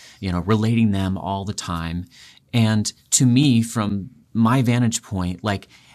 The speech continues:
it's actually, in a way, like, just kinda easy to get preaching right, uh, and, and, and Bible study in general, if you just are aware of some of the tools. Nonetheless, over the years, we've all heard some sermons from well-meaning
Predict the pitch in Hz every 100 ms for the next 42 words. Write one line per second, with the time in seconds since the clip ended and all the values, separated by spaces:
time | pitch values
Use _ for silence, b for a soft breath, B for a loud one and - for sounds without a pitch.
0 | _ - 131 - 151 - 214 123 - 131
1 | 117 143 151 117 117 - - - 147 147
2 | - _ _ _ 131 160 165 185 196 196
3 | - - 135 117 113 - - 135 135 -
4 | _ - 147 139 147 131 113 127 156 -
5 | - - 117 101 117 123 - 131 123 -
6 | 131 123 123 127 135 123 120 113 120 139
7 | 127 - 90 117 - - - 110 101 107
8 | 110 110 - 101 - 110 107 98 - 110
9 | 117 131 B B B B B - 110 127
10 | 127 156 117 127 - - - - 113 123
11 | 120 110 117 117 117 - - 107 - 107
12 | 117 117 113 113 107 110 _ - - 127
13 | 151 - 131 131 131 139 - 95 90 B
14 | B B 104 113 131 143 139 139 135 139